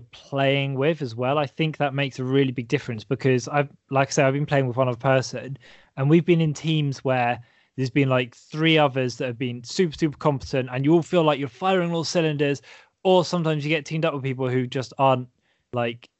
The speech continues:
moving at all, or are, like, very, very, um, uh,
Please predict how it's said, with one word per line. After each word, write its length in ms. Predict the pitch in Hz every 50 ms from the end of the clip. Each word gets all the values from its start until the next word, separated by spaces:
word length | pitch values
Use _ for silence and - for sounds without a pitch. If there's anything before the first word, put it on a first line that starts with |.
| _ -
moving 400 | 143 139 139 135 120 127 123 120
at 140 | 117 120 -
all, 400 | 139 131 120 113 101 113 127 127 -
or 180 | 123 120 120 120
are, 180 | 117 120 123
like, 320 | 120 123 127 123 123 120 _ _ _ _ _ -
very, 380 | - 131 135 135 135 131 120 120
very, 540 | 117 131 123 120 120 117 117 117 113 110 _ _ _ _ _ _ _ _ -
um, 1000 | 131 123 117 113 113 107 107 110 110 110 110 110 110 110 110 110 110 110 113 110 _ _ _ _ _ _ _ - - _ _ _ _ _ _ _ -
uh, 400 | 127 120 117 113 110 107 110